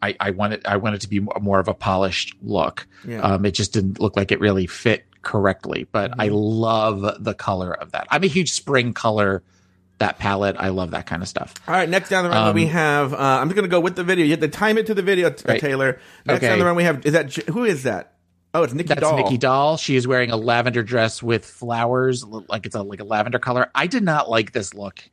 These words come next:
Speaker 1: at all. I did not like the flowers hanging off the
Speaker 2: Oh,
Speaker 1: one
Speaker 2: really?
Speaker 1: tit.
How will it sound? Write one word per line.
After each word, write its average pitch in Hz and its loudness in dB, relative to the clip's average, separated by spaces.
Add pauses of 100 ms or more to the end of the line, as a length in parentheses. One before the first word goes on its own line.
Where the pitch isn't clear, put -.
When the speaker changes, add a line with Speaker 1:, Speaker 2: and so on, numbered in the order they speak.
(140)
Speaker 1:
at 113 -2
all. 107 0
I 127 0
did 120 0
not 127 0
like 123 0
the 117 -8
flowers 107 0
hanging 107 0
off 104 0
the - -8
Speaker 2:
Oh, 196 2
Speaker 1:
one 170 -2 (240)
Speaker 2:
really? 277 -2
Speaker 1:
tit. - -6